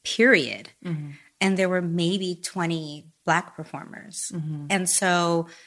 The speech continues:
Speaker 1: you know, it's like, bl-, you know, much like, like today, a lo-, often, like, m-,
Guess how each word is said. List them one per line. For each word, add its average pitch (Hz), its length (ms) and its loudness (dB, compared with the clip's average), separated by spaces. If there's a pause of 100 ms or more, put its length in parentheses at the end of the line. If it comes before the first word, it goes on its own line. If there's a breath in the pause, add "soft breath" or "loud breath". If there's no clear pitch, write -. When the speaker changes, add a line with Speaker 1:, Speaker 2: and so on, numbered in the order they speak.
(380 loud breath)
Speaker 1:
you 196 100 2
know, 180 80 2
it's 175 140 -2
like, 180 180 -6
bl-, 190 320 -4
you 202 100 0
know, 165 240 2 (260)
much 208 440 4
like, 190 160 -2 (100)
like 180 200 -2
today, 165 640 0
a 175 60 -4
lo-, 175 140 -4
often, 170 680 0 (420 soft breath)
like, 170 320 -2
m-, 190 100 -2